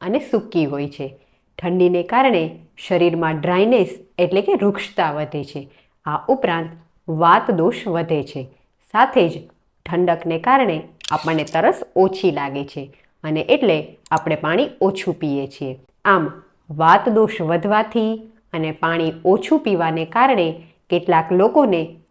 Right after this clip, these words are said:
શિયાળામાં સંડાસ કઠણ થઈ જાય છે કે કબજિયાતની તકલીફ થઈ જાય છે.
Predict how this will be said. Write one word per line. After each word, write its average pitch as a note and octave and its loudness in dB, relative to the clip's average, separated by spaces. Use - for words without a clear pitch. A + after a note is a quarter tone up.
શિયાળામાં A3 4
સંડાસ E3+ 2
કઠણ G3 -2
થઈ G3+ 0
જાય G3 2
છે F#3+ -2
કે G4 4
કબજિયાતની F3+ 2
તકલીફ D3 -6
થઈ D3+ -4
જાય C#3+ -6
છે. C#3 -12